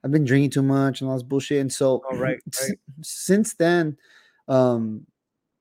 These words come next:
Speaker 1: I've really, <laughs> um, speaking of D J, we were, we were talking one time and he, <laughs> we were talking about, like, yeah, like, you know, like, mm, I was telling him about how I felt about drinking and just trying to lay off of it.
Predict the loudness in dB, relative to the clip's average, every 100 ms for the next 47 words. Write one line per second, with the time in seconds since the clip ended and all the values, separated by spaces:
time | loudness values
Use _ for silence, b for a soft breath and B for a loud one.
0 | _ _ -6 -4 4 4 6 2 2 0
1 | 0 -4 -12 -20 -20 _ 0 2 0 -8
2 | -14 -4 0 2 2 2 2 2 0 0
3 | 0 0 0 -2 -2 -6 -6 -4 -4 -2
4 | -4 -6 -2 0 0 0 0 -2 -4 0
5 | 2 2 0 -2 -4 -18 b b b b
6 | b 0 2 2 2 0 0 0 2 2
7 | 0 -2 -4 -4 -2 -4 2 2 2 2
8 | 2 4 0 0 0 0 0 -2 -4 -10
9 | 2 2 2 0 -2 -2 -4 -4 -4 -4
10 | -4 -6 -8 b b b b -8 -6 -6
11 | -12 _ -2 2 2 0 0 0 0 -2
12 | -4 -4 0 0 -2